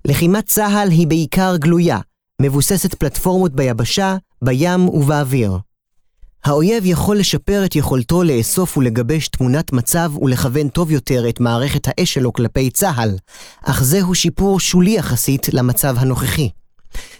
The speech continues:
לעומת זאת, חשיפת האויב החמקמק על ידי תשלובות סנסורים ועיבוד מידע משוכללות בשדה הקרב,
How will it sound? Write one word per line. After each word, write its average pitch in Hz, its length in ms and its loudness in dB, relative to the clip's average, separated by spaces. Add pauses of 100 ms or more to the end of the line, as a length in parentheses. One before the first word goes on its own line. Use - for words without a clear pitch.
(100)
לעומת 117 460 2
זאת, 110 320 -2 (260)
חשיפת 156 520 0
האויב 147 360 2
החמקמק 127 680 -2
על 120 120 0
ידי 113 260 0
תשלובות 127 520 -2
סנסורים 135 600 0
ועיבוד 113 420 2
מידע 120 280 0
משוכללות 120 680 0
בשדה 123 280 -2
הקרב, 151 460 -2